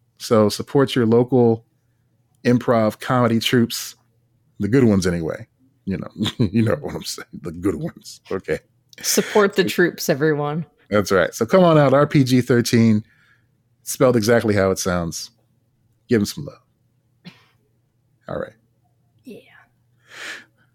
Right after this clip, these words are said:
Speaker 1: So growing up, were you ever a
Speaker 2: And
Speaker 1: fan
Speaker 2: we're
Speaker 1: of Wallace
Speaker 2: back.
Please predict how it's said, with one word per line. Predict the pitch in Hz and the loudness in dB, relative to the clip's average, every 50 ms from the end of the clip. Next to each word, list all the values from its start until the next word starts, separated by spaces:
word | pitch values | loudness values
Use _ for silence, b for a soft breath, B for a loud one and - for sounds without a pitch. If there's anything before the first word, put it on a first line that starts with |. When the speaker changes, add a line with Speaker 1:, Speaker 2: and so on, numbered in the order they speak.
| _ _ _ _ _ _ _ _ _ | _ _ _ _ _ _ _ _ _
Speaker 1:
So | - - 147 | -6 -2 -2
growing | 135 135 170 180 180 165 | 2 4 6 6 6 8
up, | 160 156 147 - | 6 6 4 4
were | 123 | 4
you | 131 147 165 | 6 6 6
ever | 156 143 135 | 6 6 6
a | 123 | 4
Speaker 2:
And | 131 | 4
Speaker 1:
fan | - 147 139 135 | 4 4 4 4
Speaker 2:
we're | 123 104 | 4 4
Speaker 1:
of | 98 | 4
Wallace | 110 113 123 123 110 - | 4 4 4 4 2 0
Speaker 2:
back. | 101 90 87 | -2 -4 -6